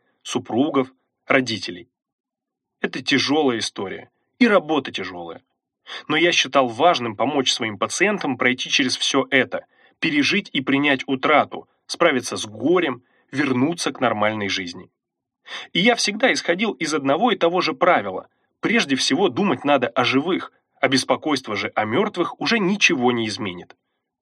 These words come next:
Мои пациенты живы. Они тут. О них мы с ними и должны теперь переживать, а не о тех, кто ушел. И каждому я говорил: если человек, которого вы оплакиваете, вас любил,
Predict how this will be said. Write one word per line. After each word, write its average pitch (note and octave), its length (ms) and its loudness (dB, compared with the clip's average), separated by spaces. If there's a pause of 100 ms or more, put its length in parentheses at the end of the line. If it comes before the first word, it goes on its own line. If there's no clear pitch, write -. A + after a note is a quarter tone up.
(100)
Мои C#3 220 4
пациенты E3+ 720 -2 (220)
живы. - 460 0 (520)
Они D#3+ 260 2
тут. - 320 -6 (420)
О E3+ 120 4
них F#3 380 0
мы C#3+ 140 0
с - 120 -2
ними D#3+ 220 0
и - 220 -4
должны B2+ 540 0
теперь C#3 400 -2
переживать, A#2+ 720 0
а D#3 100 0
не G3+ 140 2
о E3+ 80 4
тех, - 240 0
кто D3 200 -2
ушел. G#2+ 420 -2 (680)
И F3 100 0
каждому F3 460 2
я D#3 160 2
говорил: C3+ 500 -2 (500)
если C#3+ 380 0
человек, B2 480 0
которого A#2 440 0
вы C3+ 140 2
оплакиваете, A#2 800 -2
вас B2 280 0
любил, B2+ 420 -4